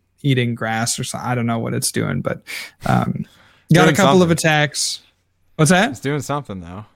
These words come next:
Speaker 1: It's doing something. Yeah, I remember playing this card in decks when I was building decks as a kid, and it, I was always, like, kinda disappointed whenever I got him out because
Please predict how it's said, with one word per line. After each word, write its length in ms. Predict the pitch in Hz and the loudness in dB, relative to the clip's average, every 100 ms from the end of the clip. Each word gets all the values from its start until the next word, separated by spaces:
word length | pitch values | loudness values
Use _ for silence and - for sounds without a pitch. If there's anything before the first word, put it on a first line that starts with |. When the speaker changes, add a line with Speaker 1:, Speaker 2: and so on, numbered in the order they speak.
| _ - | _ 0
Speaker 1:
It's 140 | 143 | 4
doing 200 | 180 185 | 6 6
something. 380 | 170 160 143 120 | 4 2 2 -2
Yeah, 160 | 147 | 0
I 60 | 151 | 2
remember 340 | 214 302 330 | 4 4 2
playing 260 | 196 202 226 | 4 4 4
this 100 | 196 | 2
card 200 | - 190 | 4 4
in 120 | 160 127 | 4 2
decks 560 | 123 135 - - - | -2 -2 -4 -8 -6
when 160 | 135 131 | -4 -2
I 240 | 127 127 - | 0 -2 -2
was 240 | 147 131 | -2 0
building 340 | 127 131 131 123 | 0 2 2 2
decks 340 | 127 127 - | 0 -2 -4
as 160 | 135 135 | -4 -4
a 60 | |
kid, 380 | - 139 127 123 | -2 0 0 -2
and 200 | 120 127 _ - - _ _ | -4 -8 _ -20 -20 _ _
it, 220 | 147 160 - | 2 2 2
I 220 | 151 175 | 4 4
was 160 | 180 185 | 6 6
always, 260 | 175 233 214 | 4 4 4
like, 260 | 180 143 - _ _ _ _ _ _ - | 4 2 -6 _ _ _ _ _ _ -2
kinda 240 | 165 156 | 2 4
disappointed 680 | 135 143 151 - 135 147 165 | 4 2 0 0 -2 0 2
whenever 280 | 151 135 139 | 2 2 2
I 100 | 135 | 2
got 200 | 131 135 | 2 0
him 100 | 127 | 0
out 280 | 120 165 - | 0 -2 -2
because 460 | 139 143 131 127 | -2 0 0 -2